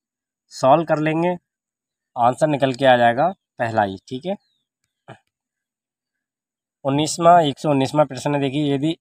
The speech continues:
ए बराबर पचास, बी बराबर अड़तालीस, सी बराबर चौवन है, तो ए का क्यूब प्लस बी का क्यूब प्लस सी का क्यूब माइनस थ्री ए बी सी बटे ब्रैकेट ए प्लस बी प्लस सी का मान क्या होगा? तो इसका सही मान निकल आएगा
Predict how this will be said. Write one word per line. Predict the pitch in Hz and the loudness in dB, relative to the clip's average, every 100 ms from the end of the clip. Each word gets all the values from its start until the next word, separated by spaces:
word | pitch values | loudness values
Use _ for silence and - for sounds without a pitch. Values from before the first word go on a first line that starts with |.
| - | -6
ए | 143 147 | -4 2
बराबर | 131 127 139 | 4 4 4
पचास, | 135 127 - 127 135 - | -2 -6 0 2 2 -2
बी | 127 127 | -4 2
बराबर | 123 123 123 | 4 4 4
अड़तालीस, | 117 123 120 - | 0 0 -2 -2
सी | - 131 | -4 2
बराबर | 123 117 | 4 2
चौवन | 117 117 113 131 | 0 -6 -2 -2
है, | 127 156 175 _ _ _ - | -2 -4 -8 _ _ _ -14
तो | 139 - - | -14 -12 -10
ए | 139 | -8
का | - 170 | -4 -4
क्यूब | - 165 | -4 -8
प्लस | 156 151 135 | -4 -6 -6
बी | 123 123 | -6 -4
का | 147 | -2
क्यूब | 139 139 135 | -4 -4 -6
प्लस | 135 - | -6 -8
सी | 123 117 | -10 -8
का | 131 | -8
क्यूब | - 139 | -6 -4
माइनस | 131 123 131 - _ _ _ _ _ _ 151 | 0 0 0 -4 _ _ _ _ _ _ -6
थ्री | 156 170 | -2 0
ए | 147 | 0
बी | 139 | -2
सी | 131 156 | -6 0
बटे | 139 123 180 208 _ _ _ _ _ _ _ _ _ _ | 0 0 -8 -10 _ _ _ _ _ _ _ _ _ _
ब्रैकेट | 123 139 143 175 180 _ _ | -2 -2 0 -4 -8 _ _
ए | 156 170 | -4 -4
प्लस | - 143 - | 0 -2 0
बी | 123 147 | -4 -6
प्लस | 143 131 127 | -4 -4 -4
सी | - 147 165 - | -6 -8 -8 -6
का | 139 | -2
मान | 127 120 123 | 2 2 2
क्या | - 113 | -2 -2
होगा? | 110 156 190 _ _ _ _ _ | 0 0 0 _ _ _ _ _
तो | 135 139 | -10 -10
इसका | 143 - - 175 - _ _ | -10 -8 -2 -2 -2 _ _
सही | - 131 165 | -4 -2 2
मान | 151 156 | 2 2
निकल | 143 139 135 | -2 2 4
आएगा | 127 123 | 4 2